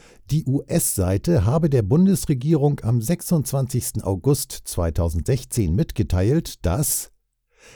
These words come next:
die globalen Kommunikationswege der U S A zur Unterstützung unbemannter Luftfahrzeuge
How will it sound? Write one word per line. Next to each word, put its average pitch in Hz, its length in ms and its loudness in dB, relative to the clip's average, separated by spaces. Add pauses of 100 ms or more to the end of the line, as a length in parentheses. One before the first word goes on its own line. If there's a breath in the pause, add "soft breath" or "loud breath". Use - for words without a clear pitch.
(120)
die 123 240 2
globalen 175 760 4
Kommunikationswege 147 1500 2
der 101 300 0
U 95 100 0
S 85 240 -2
A 143 320 0
zur - 200 -4
Unterstützung 90 880 0
unbemannter 123 760 2
Luftfahrzeuge 92 1120 0